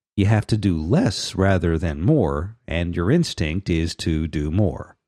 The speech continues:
What gives the panic trick so much power is this. What's good for danger is the opposite of what's good for discomfort.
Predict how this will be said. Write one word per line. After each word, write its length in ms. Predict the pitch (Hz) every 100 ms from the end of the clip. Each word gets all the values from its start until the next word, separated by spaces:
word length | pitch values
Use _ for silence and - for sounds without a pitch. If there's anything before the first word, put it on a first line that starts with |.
| _ _ _ _ _ _ _ _ -
What 180 | 143
gives 280 | 123 214 165
the 80 | 123
panic 460 | - 147 151 117 -
trick 300 | - 101 -
so 200 | - 117
much 240 | 90 -
power 520 | - 135 117 90 78
is 380 | 69 87 80 -
this. 400 | - - - - - _ _ _ _ _ _
What's 200 | 101 104
good 320 | - 139 170
for 120 | - 208
danger 520 | 143 143 131 101 101
is 280 | 95 101 87
the 200 | 101 -
opposite 560 | 120 135 110 - 90
of 140 | 87 85
what's 200 | 101 -
good 240 | 101 85
for 120 | - 95
discomfort. 760 | 87 - 147 123 - 67 -